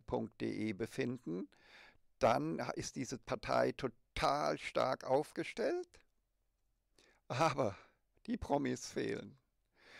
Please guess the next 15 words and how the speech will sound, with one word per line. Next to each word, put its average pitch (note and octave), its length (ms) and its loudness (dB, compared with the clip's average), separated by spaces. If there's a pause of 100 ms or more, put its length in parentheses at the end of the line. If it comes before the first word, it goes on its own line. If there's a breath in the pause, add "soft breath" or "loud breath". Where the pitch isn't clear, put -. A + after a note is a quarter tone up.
(160 loud breath)
Also B2 280 2
die C3+ 160 -4
Promis D#3 440 2
für D#3+ 140 0
die C3 140 -4
großen D3 440 2
Klickzahlen, G#2+ 1000 2
äh, G#2+ 680 -4
fehlen. G#2+ 560 2 (320 loud breath)
Es - 120 -2
fehlt D3+ 300 4
also C3+ 280 4
ein C3 220 2
prominenter D#3+ 680 2
Kanzlerkandidat. C3+ 1120 -2